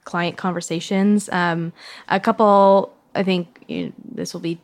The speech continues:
two weeks ago now when this episode goes live, but the episode with Natalie Nymark from an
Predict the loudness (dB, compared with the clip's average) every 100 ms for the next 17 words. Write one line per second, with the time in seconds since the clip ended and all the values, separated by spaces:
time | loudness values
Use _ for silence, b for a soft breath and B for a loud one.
0 | -12 -6 -2 -2 -2 -6 -8 -6 -6 -4
1 | -6 -6 -6 -8 -10 -10 -10 -10 -12 -10
2 | -10 -10 -12 -6 -6 -6 B B B -2
3 | 0 2 -2 _ -8 -6 -4 -2 0 0
4 | -2 -4 -6 -4 -4 -4 -4 -2 0 2
5 | 4 2 0 -4 -14 -4 -2 -2 -4 -8
6 | -10 -10